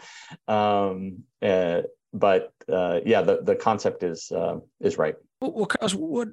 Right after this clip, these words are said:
Speaker 2: last, last thing, what's keeping you up at night now? What's the next six months of,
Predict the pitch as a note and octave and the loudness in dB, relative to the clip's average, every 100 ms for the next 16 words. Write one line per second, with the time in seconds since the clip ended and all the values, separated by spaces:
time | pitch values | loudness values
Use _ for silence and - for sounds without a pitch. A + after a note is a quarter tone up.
0 | - _ F3 A#3 - - - E3+ F#3 - | -14 _ -4 -2 -2 -4 -2 -2 -2 0
1 | C3 G#2 - - - _ _ _ - C#4 | 0 -2 -6 -20 -20 _ _ _ -16 -14
2 | B2+ G#3+ A3 - F#3+ E3 D#3 C3+ G#2+ G#2 | -6 -4 -2 -4 -2 -2 -2 -2 -2 -2
3 | F#2+ D2+ F2 B2+ - B2 A2 A2+ - - | -2 -2 -2 -2 -2 0 -2 -2 -2 -2
4 | A#2+ - G2 F#2+ - - E2+ D#2+ | -4 -2 -2 0 -2 -6 -8 -8